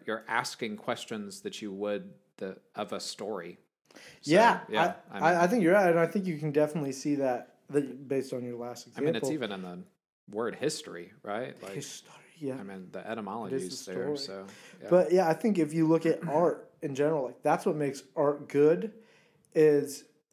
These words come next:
Speaker 2: almost not what's on the page, but what's on, well, or canvas or whatever, what's on the art, the painting, I'm talking about visual arts here, uh,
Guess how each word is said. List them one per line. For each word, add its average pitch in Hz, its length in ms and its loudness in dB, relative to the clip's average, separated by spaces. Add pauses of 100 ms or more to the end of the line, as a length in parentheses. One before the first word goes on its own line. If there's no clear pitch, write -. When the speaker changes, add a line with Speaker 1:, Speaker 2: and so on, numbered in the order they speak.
(440)
Speaker 2:
almost 220 760 0
not 160 440 2
what's 147 380 0 (120)
on 151 500 -2
the 147 100 -4
page, 160 680 -4 (460)
but 160 80 6
what's 156 240 6 (100)
on, 165 560 2 (400)
well, 131 300 -6
or 139 120 -4
canvas 139 640 -6
or 147 40 -2
whatever, 135 420 -4
what's 151 540 -2
on 156 300 0
the 147 160 0
art, 139 440 0
the 139 100 -4
painting, 139 720 -4
I'm 151 80 -14
talking 127 200 -6
about 123 200 -6
visual 127 400 -6
arts 127 220 -10
here, 139 300 -4 (640)
uh, 135 320 2